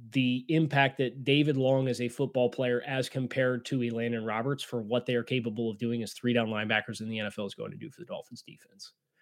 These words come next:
And then there's the Vic Fangio component versus Josh Boyer. So I'd stack those together. I'd say definitively this Dolphins defense is aligned to be better than what it was last year. Offensively,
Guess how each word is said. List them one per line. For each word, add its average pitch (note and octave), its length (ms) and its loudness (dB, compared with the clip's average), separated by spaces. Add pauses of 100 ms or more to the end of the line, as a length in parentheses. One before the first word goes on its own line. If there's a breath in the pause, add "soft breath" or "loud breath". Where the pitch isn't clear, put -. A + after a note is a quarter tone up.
(140)
And C#3 80 8
then C#3+ 80 10
there's C#3+ 160 8
the C#3+ 80 4
Vic B2+ 180 2
Fangio A2 400 -2
component G#2+ 480 -6
versus A2 260 -6
Josh - 320 -6
Boyer. - 200 -12 (1500)
So - 100 0
I'd B2+ 140 8
stack C#3 240 12
those C3+ 240 8
together. A#2+ 300 6
I'd A#2+ 100 6
say B2 120 4
definitively A#2+ 720 4
this A#2 160 2
Dolphins A#2 400 2
defense A#2 420 0
is A2+ 420 -2 (120)
aligned A#2+ 420 6
to B2 120 -4
be A2 120 0
better A2 320 4
than B2+ 160 4
what A2 140 2
it G#2 80 0
was A2+ 240 0
last A2 320 0
year. E3 240 0 (1300)
Offensively, D#3 920 10